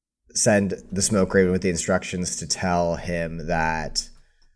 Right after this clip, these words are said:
we have made it through the other side of the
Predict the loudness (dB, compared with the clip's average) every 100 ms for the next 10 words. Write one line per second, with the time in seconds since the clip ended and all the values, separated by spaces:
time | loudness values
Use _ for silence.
0 | _ _ _ _ -16 -4 -2 0 -2 -4
1 | -4 -4 -6 -2 0 2 2 -2 -6 -8
2 | -4 -2 0 0 -2 -2 -2 -4 -6 -4
3 | -2 -2 -6 -12 -14 -8 -6 -6 -8 -10